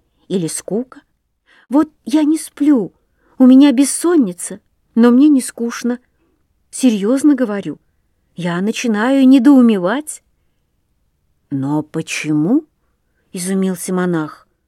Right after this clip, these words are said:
Разве радость — сверхъестественное чувство?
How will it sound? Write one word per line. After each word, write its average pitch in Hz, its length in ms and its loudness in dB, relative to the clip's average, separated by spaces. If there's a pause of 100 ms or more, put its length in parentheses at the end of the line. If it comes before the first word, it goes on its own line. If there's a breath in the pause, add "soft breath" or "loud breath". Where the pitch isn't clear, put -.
(400)
Разве 208 440 0
радость — 180 580 -4 (240 soft breath)
сверхъестественное 208 1120 -4
чувство? 185 560 -10